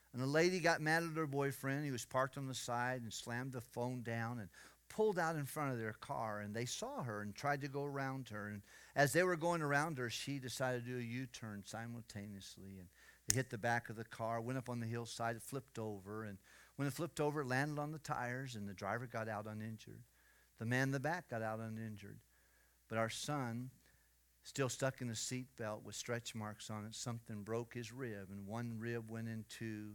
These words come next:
his right lung, and the other rib went right into his heart muscle. In a few moments after C P R and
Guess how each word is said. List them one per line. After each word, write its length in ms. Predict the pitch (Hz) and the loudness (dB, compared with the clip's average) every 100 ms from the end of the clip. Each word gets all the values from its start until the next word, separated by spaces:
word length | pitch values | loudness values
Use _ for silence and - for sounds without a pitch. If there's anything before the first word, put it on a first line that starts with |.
| 107 | -8
his 180 | 101 92 | -8 -4
right 260 | 107 110 117 | -4 -4 -6
lung, 300 | 117 110 101 | -4 -4 -6
and 80 | 95 | -8
the 140 | 98 - | -8 -6
other 280 | 127 143 120 | -6 -4 -8
rib 360 | 95 98 98 | -6 -6 -6
went 180 | 101 104 - 101 | -8 -10 -10 -12
right 280 | 113 110 120 117 | -10 -8 -10 -10
into 480 | 110 101 - 98 | -10 -10 -10 -10
his 120 | 92 - | -10 -10
heart 240 | 87 87 - - | -8 -8 -10 -16
muscle. 320 | 87 85 - - _ _ _ _ _ - - - _ _ _ _ - | -16 -16 -20 -20 _ _ _ _ _ -20 -20 -20 _ _ _ _ -8
In 100 | 110 | -6
a 40 | |
few 220 | - 113 | -4 -2
moments 440 | 113 110 110 110 - | -2 -2 -2 -4 -2
after 560 | 107 110 - 107 107 110 - | -2 -4 -4 -4 -4 -8 -12
C 260 | - 113 | -6 -6
P 240 | 110 113 107 | -4 -4 0
R 420 | 104 101 110 110 | 2 4 2 0
and 160 | 92 | -4